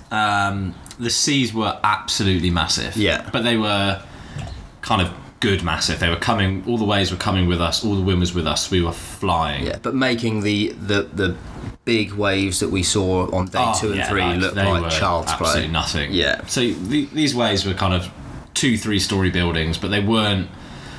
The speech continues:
Speaker 1: they weren't peaking. They were, like, big rollers. So you go up them, and I, I remember, and this, the moon was out for once, actually.
Speaker 2: Yeah.
Speaker 1: So you could actually see quite a long way.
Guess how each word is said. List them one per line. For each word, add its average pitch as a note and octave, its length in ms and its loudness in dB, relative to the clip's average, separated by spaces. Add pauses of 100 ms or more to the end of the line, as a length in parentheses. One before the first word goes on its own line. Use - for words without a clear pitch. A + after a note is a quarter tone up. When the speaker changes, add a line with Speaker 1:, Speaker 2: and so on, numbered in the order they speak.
(280)
Speaker 1:
they A2+ 100 -2
weren't A#2 240 0
peaking. G2 400 2
They F2 80 4
were, E2+ 60 4
like, E2 180 2
big F2+ 180 0
rollers. F2 460 2
So - 120 2
you G2 100 2
go A#2 320 0
up - 160 -2
them, F2+ 220 0
and - 20 2
I, F#2 220 2
I G#2 80 -4
remember, A#2 300 0
and F#2 240 0
this, G2+ 220 0
the - 160 -6
moon B2 300 0
was G2 100 -2
out E2 320 0
for - 100 -2
once, F2 320 0
actually. E2+ 460 0
Speaker 2:
Yeah. G2 260 0 (160)
Speaker 1:
So - 120 -2
you F#2+ 80 2
could F#2 120 0
actually G2 260 -2
see F2+ 500 0 (100)
quite F2 220 0
a - 20 0
long F2 200 0
way. D2+ 340 2